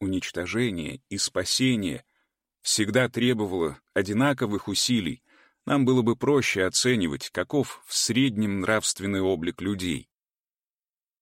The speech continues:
В нашем мире, где, может, ничего не стоит совершить злодеяние,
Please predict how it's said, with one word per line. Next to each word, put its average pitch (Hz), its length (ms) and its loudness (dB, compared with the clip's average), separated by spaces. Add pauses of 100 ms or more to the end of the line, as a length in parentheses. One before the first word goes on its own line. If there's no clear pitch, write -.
(180)
В 90 100 -8
нашем 101 340 -4
мире, 107 320 -4
где, 80 320 -4
может, 90 600 -6
ничего 120 520 2
не 95 100 0
стоит 113 460 0
совершить 95 640 -2
злодеяние, 98 920 0